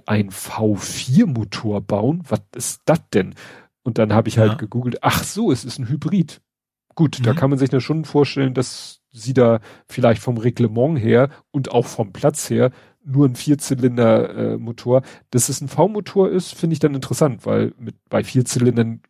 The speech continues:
Speaker 1: geht man immer von Reihe aus.
Speaker 2: Mhm.
Speaker 1: Ne?
Speaker 2: Ja.
Speaker 1: Also ab sechs hast du dann so, hm, sechs könnte noch Reihe, bist wahrscheinlich eher V und bei acht sowieso. Aber, äh, ja,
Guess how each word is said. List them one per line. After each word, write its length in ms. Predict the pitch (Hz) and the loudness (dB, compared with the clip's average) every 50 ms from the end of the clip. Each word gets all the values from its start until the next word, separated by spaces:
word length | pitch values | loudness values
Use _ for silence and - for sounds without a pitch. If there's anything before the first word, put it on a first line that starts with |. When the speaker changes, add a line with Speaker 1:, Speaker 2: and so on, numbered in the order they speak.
| _ _ _ _ _ | _ _ _ _ _
Speaker 1:
geht 180 | - 123 117 - | -2 -2 -2 -2
man 120 | 120 117 120 | -4 -4 -2
immer 220 | 131 127 - 113 | 0 2 2 2
von 200 | - - 113 107 | 2 0 -4 -2
Reihe 360 | 101 120 110 104 101 104 104 | 0 2 2 2 2 2 0
aus. 340 | 92 98 101 98 - - - _ _ _ _ _ _ _ _ _ | -2 -4 -8 -12 -16 -18 -20 _ _ _ _ _ _ _ _ _
Speaker 2:
Mhm. 320 | 131 117 107 117 160 156 - _ _ | -4 -2 -2 -2 -4 -8 -14 _ _
Speaker 1:
Ne? 160 | - 117 131 127 - | -4 -4 -2 -2 -2
Speaker 2:
Ja. 80 | 110 | 0
Speaker 1:
Also 340 | 110 110 107 104 101 98 98 - _ _ _ _ _ _ _ - | 0 0 0 -2 -6 -8 -10 -14 _ _ _ _ _ _ _ -2
ab 180 | 127 110 - | -2 -2 0
sechs 500 | 104 113 127 127 - - - - - - _ _ _ - | 2 4 4 4 2 -2 -8 -8 -10 -12 _ _ _ 0
hast 280 | 113 117 110 - - | 2 2 2 0 -4
du 60 | 120 113 | -4 0
dann 200 | 113 107 104 101 | 0 0 0 -2
so, 260 | 104 107 107 113 - _ _ _ | -6 -10 -10 -12 -14 _ _ _
hm, 380 | 117 120 139 151 160 160 147 | -20 -20 -18 -16 -16 -14 -12
sechs 400 | 127 120 127 123 - - - - | -2 0 0 0 0 -6 -10 -10
könnte 440 | - 170 - - 165 196 240 - 175 | -10 -4 0 2 2 2 0 -4 -10
noch 240 | 147 143 135 - - | -10 -10 -10 -4 0
Reihe, 300 | 117 131 156 156 147 143 147 - - - _ _ _ | 2 4 4 4 4 2 0 -6 -16 -20 _ _ _
bist 360 | 143 151 196 - - - - | -10 -8 -6 -6 -4 0 0
wahrscheinlich 480 | 135 120 - 139 135 135 131 127 - | 0 2 4 2 2 2 0 -4 -2
eher 180 | - 135 139 131 | 2 2 4 4
V 420 | 127 - - 123 127 143 156 160 156 - - - _ | 2 0 0 2 4 4 2 2 -2 -6 -14 -20 _
und 160 | - 131 117 | -8 -8 -2
bei 200 | - 113 113 117 | 2 2 4 4
acht 200 | 113 113 - - | 4 2 0 -4
sowieso. 540 | - 113 123 151 170 139 110 95 107 123 156 156 - - - - - _ _ | -6 -6 -4 -2 -2 -2 -2 -2 -4 -8 -8 -8 -12 -20 -20 -20 -20 _ _
Aber, 720 | _ - 117 110 110 107 95 110 107 113 107 110 110 - - | _ 2 4 4 4 4 4 2 2 2 2 2 0 -2 -2
äh, 320 | 107 104 104 101 104 95 92 _ _ _ _ _ _ | -2 -2 -2 -2 -6 -6 -10 _ _ _ _ _ _
ja, 220 | - 110 95 92 | 0 2 2 0